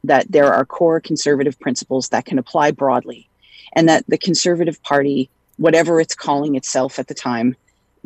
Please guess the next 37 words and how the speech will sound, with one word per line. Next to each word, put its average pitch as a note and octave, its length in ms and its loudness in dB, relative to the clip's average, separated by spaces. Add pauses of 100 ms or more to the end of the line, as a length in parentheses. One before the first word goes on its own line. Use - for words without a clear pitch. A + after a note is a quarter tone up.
(120)
is G3 340 6
a, D#3+ 120 -6 (160)
a, D#3+ 120 -4 (120)
an E3 100 0
alternative D3 540 0
to - 100 -12
government C3 540 -2
and D3 120 -2
should D3 240 -4
be C3+ 120 -2
playing C3 320 -2
that A#2+ 160 -4
space. - 440 -4 (400)
And F3+ 140 0
there's F3+ 160 0
a F#3 60 -2
sense F#3+ 340 -4
of E3 80 -6
accountability. D#3 800 -4 (160)
I C3+ 60 -4
think D3+ 240 -4
you F#3 80 0
can, - 180 2
I, F#3+ 160 2
I A#3+ 80 4
thought - 260 2
Peter D#3 240 0
MacKay's C#3 460 -2
comments C3 480 -2
were B2+ 300 -4 (320)
fascinating - 920 -6
around, C#3 480 2
you D#3 100 0
know, C#3+ 140 0
this, D#3+ 360 -2
a D3+ 60 -2
leadership F3 460 -2